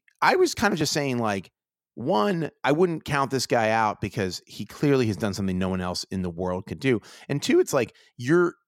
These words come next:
like, the, the reaction to new things, like,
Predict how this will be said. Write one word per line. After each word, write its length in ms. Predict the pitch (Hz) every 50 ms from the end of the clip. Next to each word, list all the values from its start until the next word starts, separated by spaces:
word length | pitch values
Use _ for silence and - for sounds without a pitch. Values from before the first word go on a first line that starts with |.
| _ _ -
like, 180 | 135 127 117 95
the, 140 | 120 120 - -
the 160 | 117 127 117
reaction 560 | 110 120 117 123 147 160 160 - 160 143 127
to 120 | - -
new 280 | 110 101 98 101 104 110
things, 600 | - - 113 104 98 95 92 90 90 87 - - _ _ _ _ _ _ _ _ _ _ _
like, 160 | - 110 -